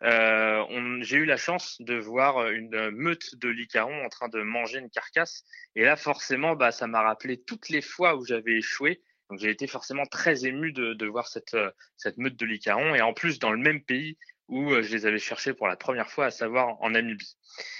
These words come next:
Et puis, le deuxième animal, euh, alors, c'est ce qu'on appelle la hyène brune. La hyène brune, c'est, euh, en, en anglais, on dit, euh, el-, euh, the, the most elusive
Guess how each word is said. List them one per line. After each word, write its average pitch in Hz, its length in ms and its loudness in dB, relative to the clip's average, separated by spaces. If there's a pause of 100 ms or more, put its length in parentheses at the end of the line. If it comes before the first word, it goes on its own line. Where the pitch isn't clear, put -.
(120)
Et - 60 2
puis, 190 140 4
le 170 60 0
deuxième 160 400 4
animal, 151 540 2 (480)
euh, 117 40 4
alors, 117 880 6
c'est - 340 -2
ce - 100 -6
qu'on 127 120 -2
appelle 156 260 4
la 120 100 6
hyène 147 300 0
brune. 120 420 -2
La 113 140 2
hyène 139 320 0
brune, 165 340 2
c'est, 147 380 4
euh, 117 180 6 (560)
en, 101 280 -8
en 107 80 -2
anglais, 147 320 4
on 127 100 -4
dit, 139 240 0
euh, 113 420 4 (120)
el-, 143 260 -2
euh, 113 140 -2
the, 110 200 -8
the 113 80 -2
most 139 460 -2
elusive 135 640 0